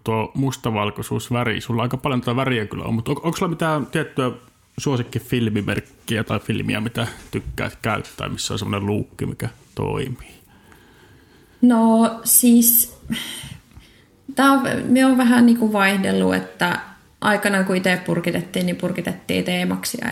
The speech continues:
Speaker 2: ja sitten nyt nykyään niin mie ostan yleensä Foto Ykkösestä Ilfordia, jos ostan, niinku, tota keskikoon filkkaa muistaakseni, ja sitten välillä Portraa, jos on,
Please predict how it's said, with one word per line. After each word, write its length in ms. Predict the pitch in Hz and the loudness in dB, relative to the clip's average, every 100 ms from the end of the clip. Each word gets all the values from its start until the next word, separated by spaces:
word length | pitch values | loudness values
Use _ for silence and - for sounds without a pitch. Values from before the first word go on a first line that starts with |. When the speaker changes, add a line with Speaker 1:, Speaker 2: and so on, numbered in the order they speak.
| - | -6
Speaker 2:
ja 60 | |
sitten 500 | - 214 - 196 196 - - _ - - - _ _ - | -6 -8 -8 -6 -6 -8 -20 _ -20 -20 -20 _ _ -2
nyt 300 | 202 196 196 _ _ - | 0 0 -4 _ _ -4
nykyään 600 | 196 190 196 190 185 180 | -2 0 2 2 4 2
niin 120 | 180 | 2
mie 240 | 180 180 175 | 2 2 2
ostan 320 | 180 196 190 | 0 2 4
yleensä 360 | 185 180 185 | 4 4 2
Foto 300 | 185 - - | -2 -4 -2
Ykkösestä 480 | 160 - 185 185 - | -2 -2 -4 -4 -4
Ilfordia, 680 | 175 180 180 190 185 190 185 175 - _ _ _ _ _ _ - | -2 0 0 -2 0 0 0 -2 -14 _ _ _ _ _ _ -6
jos 240 | 92 82 | -4 -4
ostan, 500 | - - - 92 - - - | -4 -6 -2 0 0 -4 -6
niinku, 280 | 190 185 185 | -2 -2 -2
tota 220 | 190 185 | -2 -2
keskikoon 680 | 185 170 - - 185 185 185 139 - _ - _ _ _ _ - | -2 -4 -6 -4 -2 0 -2 -8 -20 _ -20 _ _ _ _ -4
filkkaa 580 | 196 190 190 - 247 | 0 0 -4 0 4
muistaakseni, 640 | 247 254 254 - 220 - 202 | 6 6 2 0 -2 0 2
ja 80 | 196 | 2
sitten 300 | 196 190 190 | -2 -2 0
välillä 320 | 196 190 185 185 - | 2 2 2 -2 -6
Portraa, 560 | - 185 185 - 185 185 | 0 2 0 -2 0 2
jos 280 | 175 180 - | 2 0 0
on, 400 | 170 180 175 | 0 0 0